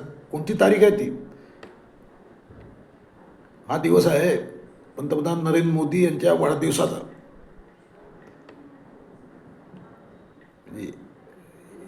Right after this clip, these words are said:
या, या सतरा सप्टेंबरला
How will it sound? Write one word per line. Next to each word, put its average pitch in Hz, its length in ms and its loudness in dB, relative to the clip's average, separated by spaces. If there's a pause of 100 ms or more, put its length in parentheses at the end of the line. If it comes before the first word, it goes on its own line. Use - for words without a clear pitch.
(120)
या, - 340 -2 (1600)
या 147 140 0
सतरा 160 320 -2
सप्टेंबरला 123 840 -6